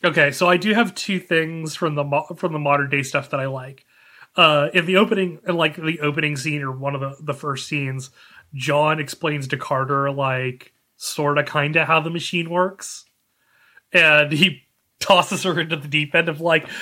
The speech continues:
that guy, that guy's gonna get shot at in, like, one minute,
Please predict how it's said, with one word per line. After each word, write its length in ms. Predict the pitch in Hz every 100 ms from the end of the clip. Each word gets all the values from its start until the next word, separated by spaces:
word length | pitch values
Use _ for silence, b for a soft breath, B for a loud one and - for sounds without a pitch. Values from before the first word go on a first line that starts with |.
| 170
that 220 | 190 311
guy, 260 | 220 175 - - 170
that 280 | 247 339
guy's 280 | 208 190 170
gonna 160 | 165 160
get 140 | 147
shot 400 | 143 - 185 165
at 320 | 151 135 135 151
in, 120 | 147
like, 500 | 165 151 127 131 - -
one 460 | 147 151 156 160
minute, 440 | 160 147 139 180